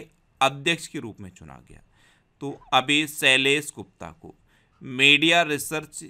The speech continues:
यूजर काउंसिल इंडिया के अध्यक्ष के रूप में चुना गया। तो इस क्वेश्चन का सी ऑप्शन सही है,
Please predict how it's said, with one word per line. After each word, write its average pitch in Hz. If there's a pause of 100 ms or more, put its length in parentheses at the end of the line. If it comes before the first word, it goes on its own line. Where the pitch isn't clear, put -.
(120)
यूजर 139 (140)
काउंसिल 151 (120)
इंडिया 143
के 156
अध्यक्ष 135
के 170
रूप 113
में 117
चुना 73
गया। 65 (160)
तो 147
इस 143
क्वेश्चन 175
का 175 (180)
सी 147
ऑप्शन -
सही -
है, -